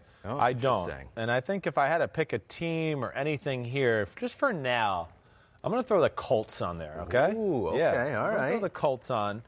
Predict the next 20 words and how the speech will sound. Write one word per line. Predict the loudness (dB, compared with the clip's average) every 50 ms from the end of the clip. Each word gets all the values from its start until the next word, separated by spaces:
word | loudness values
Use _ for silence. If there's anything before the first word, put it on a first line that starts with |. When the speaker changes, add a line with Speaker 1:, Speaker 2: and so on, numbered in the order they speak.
| -20 -20 -20 -20 -16 -6
Speaker 2:
'cause | -4 -2 2
I | 2 2 2
don't | 2 0 -2 -2
think, | -2 -2 -2 0 0
I | 0 0
think | 0 -2 -4 0
they | 0 0 2
gotta | 2 0 0 0 -4
be | -2 -2 -2 0 0
in | 2 2 0 0 -4 -8 -12 _ -20 -20 -20 -20 _
what | -10 -2 0 0 0 2 0
the | -2 -2
hell | 0 0 0 2 2 0
do | 0 -2 -2
we | -2 -4 -4
do | -4 -4 -2 -2 -2 -2
land | -2 -2 -2 0 0 -2 -2 -2 -4 -6 -8 -12 -14 _ _ _ -8
with | -2 0 0 0 0 0
Jacoby | -4 -4 0 0 0 0 0 -2
Brissett? | -4 -4 -4 -6 -2 0 2 2 2